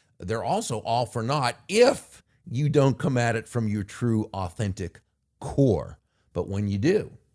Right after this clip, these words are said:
when you, as we like to say, show up as yourself day after day, week after week, month after month, well, people feel good about you. They feel comfortable with you.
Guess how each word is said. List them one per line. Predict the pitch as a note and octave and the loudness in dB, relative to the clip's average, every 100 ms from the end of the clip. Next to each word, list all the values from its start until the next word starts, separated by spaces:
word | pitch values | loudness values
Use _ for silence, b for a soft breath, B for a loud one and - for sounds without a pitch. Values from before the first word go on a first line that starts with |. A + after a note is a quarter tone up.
| _ _ | _ _
when | F#2+ G#2 | -8 -4
you, | G2+ G2 G2 - _ - | -4 -4 -6 -10 _ -8
as | F#2+ | -4
we | F#2+ G#2 | -2 -2
like | G#2 G2+ | -2 -4
to | F#2+ | -6
say, | - A2+ G2 | -2 -2 -2
show | - G#2+ A2+ | -6 -2 -2
up | A2 - | -2 -6
as | G#2 G#2 F#2 | -6 -6 -6
yourself | F#2+ - C#3 C#3 B1+ - - F#2+ | -8 -4 -2 -2 -4 -12 -18 -6
day | G#2 A2 | -2 0
after | G#2+ G2 G2 | -2 -2 -2
day, | F#2 A2 D#2 - | 0 -2 -4 -12
week | F2+ G2+ A2 | -8 -6 -2
after | G#2 F#2+ - | -2 -2 -4
week, | F#2 C3 G#2+ - | -4 -4 -6 -8
month | F#2 G#2 G2+ | -8 -6 -4
after | G#2 G2+ A2 | -6 -6 -8
month, | F3 - | -8 -12
well, | A3 | -14
people | - - - | -12 -12 -14
feel | - E4 | -8 -6
good | A3+ F4 | -6 -6
about | C4 G3+ A2+ | -2 -2 -2
you. | A2 | -6
They | G#2 A2+ | -6 -4
feel | D#3 D3+ | -6 -4
comfortable | - C#4 - B3 D3+ | -4 -4 -2 0 0
with | A2+ F#2 | 0 -2
you. | E2 | -6